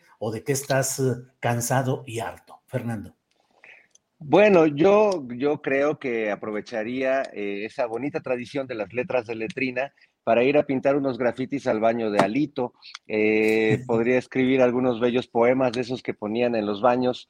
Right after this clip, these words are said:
Speaker 2: perdón para los que estén comiendo, pero algo así como, me acuerdo de uno, creo que en los baños de la, de la Facultad de Economía de la unam, <laughs> que decía: "Por muy valiente que seas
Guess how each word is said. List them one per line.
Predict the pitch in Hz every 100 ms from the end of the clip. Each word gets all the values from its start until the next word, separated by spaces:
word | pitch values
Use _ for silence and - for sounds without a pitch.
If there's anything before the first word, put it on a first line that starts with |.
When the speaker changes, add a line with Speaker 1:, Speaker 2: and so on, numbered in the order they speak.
| _ _ _
Speaker 2:
perdón | 113 113 131
para | 127 113
los | 107
que | -
estén | 110 123 110
comiendo, | 120 135 160 165 -
pero | 113 107 104
algo | 107 123
así | 127 131
como, | - 123 107 98 - _ _
me | 113
acuerdo | 117 131 143 143
de | 135 143
uno, | 147 139 131 139 - _ _ _ _
creo | 143 151
que | 151
en | 135
los | 113
baños | 151 151 120
de | 117
la, | 104 104 101 98 90
de | 98 104
la | 101
Facultad | 113 - 98 139
de |
Economía | 131 117 107 113 135 123
de | 110
la | 113
unam, | 120 135 131 127
<laughs> | 127 -
que |
decía: | 123 - 131 127 117 - - - _ _
"Por | 147 156
muy | 220
valiente | 240 214 214 214 202
que | 165
seas | 160 180 165 165 160 -